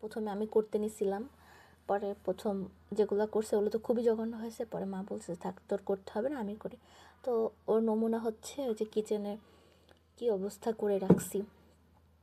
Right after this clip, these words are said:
এই হচ্ছে নমুনা। যাই হোক, পরে মা আসলো, সে হচ্ছে সুন্দর করে এগুলো করে দিতেছে।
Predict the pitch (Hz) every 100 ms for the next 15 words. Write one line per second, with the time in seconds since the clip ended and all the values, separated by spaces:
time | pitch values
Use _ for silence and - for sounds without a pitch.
0 | - - - 214 214 214 - 247 220 202
1 | 196 202 220 - - - - - - -
2 | 233 240 226 240 - - 208 208 208 208
3 | 214 - - 220 247 - - 214 202 -
4 | - - 208 202 214 202 202 202 214 214
5 | 214 208 208 196 - 214 -